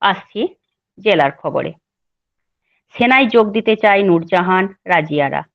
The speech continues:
বহরমপুর। পাকিস্তানের জঙ্গি ঘাঁটিতে ভারতের হামলার অপারেশন সিঁদুর পরের দিন সাংবাদিক বৈঠক করেছিল সেনাবাহিনী। সেদিন সেনাবাহিনীর তরফে কর্নেল সোফিয়া কুরেশি এবং উইং কমান্ডার বমিকা সিংহ অপারেশনের সিঁদুরের সাফল্যের কথা তুলে ধরেছিলেন।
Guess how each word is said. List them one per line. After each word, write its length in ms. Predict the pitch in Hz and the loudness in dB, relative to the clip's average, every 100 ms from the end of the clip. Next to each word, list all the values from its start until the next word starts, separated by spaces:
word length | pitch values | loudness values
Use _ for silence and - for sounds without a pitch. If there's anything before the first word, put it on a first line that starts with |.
| _ _ _ | _ _ _
বহরমপুর। 580 | 190 202 185 165 160 151 - _ _ _ _ | 0 2 2 0 -4 -10 -10 _ _ _ _
পাকিস্তানের 560 | - 202 359 359 339 311 | -2 0 0 2 4 4
জঙ্গি 260 | 233 247 285 | 2 2 2
ঘাঁটিতে 380 | 294 277 175 | 0 2 0
ভারতের 500 | 170 - 220 233 262 | 0 0 0 2 2
হামলার 460 | 240 202 208 220 226 | 2 0 2 2 2
অপারেশন 520 | - 196 247 262 240 | -2 0 0 0 -6
সিঁদুর 440 | 220 202 196 202 - _ _ | -6 -4 -2 -2 -4 _ _
পরের 300 | 185 208 233 | 0 2 2
দিন 160 | 220 214 - - | 0 -4 -4 -4
সাংবাদিক 380 | 196 220 233 226 | 0 0 -2 -2
বৈঠক 260 | 208 208 - | -2 0 0
করেছিল 340 | 190 180 233 | -2 0 -4
সেনাবাহিনী। 680 | - 196 165 160 165 151 160 _ _ _ _ | -2 -2 0 0 0 -4 -6 _ _ _ _
সেদিন 240 | 233 277 | 2 2
সেনাবাহিনীর 500 | 277 247 247 277 277 | 2 2 4 4 4
তরফে 340 | 247 233 240 269 | 4 2 2 2
কর্নেল 400 | 240 214 208 214 | 2 2 2 0
সোফিয়া 400 | - 214 285 269 | -4 -2 2 2
কুরেশি 520 | 208 196 196 233 262 - _ - | 2 0 -2 -6 -6 -10 _ -6
এবং 240 | 208 214 190 | 0 2 2
উইং 240 | 214 269 277 | 2 2 2
কমান্ডার 560 | 220 190 190 190 208 - _ - | 2 2 2 2 2 -2 _ 0
বমিকা 380 | 214 262 262 214 | 2 2 2 0
সিংহ 260 | - 190 | 0 0
অপারেশনের 580 | 202 196 220 254 247 208 | 2 2 2 0 0 -4
সিঁদুরের 400 | 190 202 185 180 | -2 -2 0 0
সাফল্যের 480 | 185 190 - 247 202 | 0 -4 -2 -2 0
কথা 240 | 196 196 | 0 -2
তুলে 220 | 196 226 185 | -4 -4 0
ধরেছিলেন। 500 | 160 160 170 160 | 0 -2 -6 -8